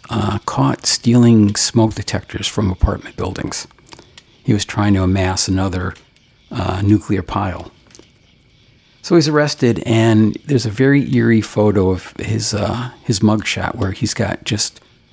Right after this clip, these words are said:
bruises or, or scabs or something over in his entire face. And it's unclear if that was from drug use or, uh, or from radiation poisoning.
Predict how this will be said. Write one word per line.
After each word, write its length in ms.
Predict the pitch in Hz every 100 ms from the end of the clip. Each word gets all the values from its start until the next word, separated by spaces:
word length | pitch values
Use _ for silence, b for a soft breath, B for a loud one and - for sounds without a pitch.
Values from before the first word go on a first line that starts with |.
| _
bruises 540 | 143 131 123 101 87 -
or, 160 | 95
or 180 | 120 104
scabs 500 | - - 104 101 101
or 40 | 101
something 280 | 107 98
over 220 | 87 95 98
in 100 | 95
his 200 | - 98
entire 420 | 95 - 101 87
face. 560 | - 98 95 - - -
And 120 | 107
it's 120 | -
unclear 440 | 123 113 - 123 110
if 100 | -
that 200 | 104 98
was 140 | 78
from 320 | - 92 90 B B B B B B - 127
drug 320 | 120 127 127
use 580 | 131 123 123 117 - - -
or, 520 | 101 92 92 87 87
uh, 560 | 85 90 - - - - _ _
or 320 | 120 120 113
from 260 | - 98 98
radiation 540 | 110 101 120 139 147
poisoning. 720 | - 143 135 127 131 131 123